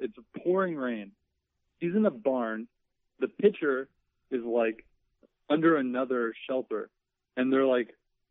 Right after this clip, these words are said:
going back and forth playing pitch and catch through the rain, which I thought was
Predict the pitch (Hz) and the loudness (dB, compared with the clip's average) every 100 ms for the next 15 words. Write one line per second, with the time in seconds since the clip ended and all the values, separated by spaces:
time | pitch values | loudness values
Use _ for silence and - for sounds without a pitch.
0 | _ _ _ _ - - _ - 131 139 | _ _ _ _ -20 -20 _ -18 0 2
1 | 143 139 123 123 120 127 113 - 123 117 | 2 2 2 0 0 -4 -4 0 2 2
2 | 110 _ _ _ _ _ - 127 113 131 | -2 _ _ _ _ _ -2 -2 2 2
3 | 117 123 107 127 - - - _ - 131 | 2 -4 0 0 0 -4 -18 _ 0 2
4 | 123 113 113 107 208 - _ _ _ _ | 4 4 2 0 -8 -16 _ _ _ _
5 | 110 123 - 107 - | 2 2 2 0 0